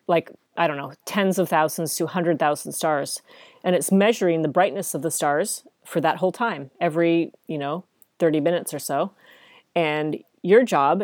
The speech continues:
is to look at the data and see if you see a drop in brightness, which might be a planet going in front of the star.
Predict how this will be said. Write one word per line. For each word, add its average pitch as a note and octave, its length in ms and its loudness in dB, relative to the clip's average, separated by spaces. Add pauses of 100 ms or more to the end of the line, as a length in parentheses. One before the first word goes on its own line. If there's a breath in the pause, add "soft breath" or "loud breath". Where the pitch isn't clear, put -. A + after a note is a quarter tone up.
is E3 180 0
to F#3 120 2
look F3 180 2
at - 80 6
the A#3 60 2
data D#3+ 380 0
and F3+ 160 -4
see - 140 4
if F#3 120 4
you F3+ 100 4
see E3+ 200 4
a D#3+ 40 4
drop D#3+ 300 0
in E3 120 -4
brightness, D3 580 -2 (360)
which - 320 0
might F3 560 0
be F3 500 0
a E3 60 -8
planet G#3+ 440 -2
going D#3 160 -2
in D3 80 -6
front E3 160 -2
of D#3 60 -2
the E3 60 -4
star. G#3 360 -2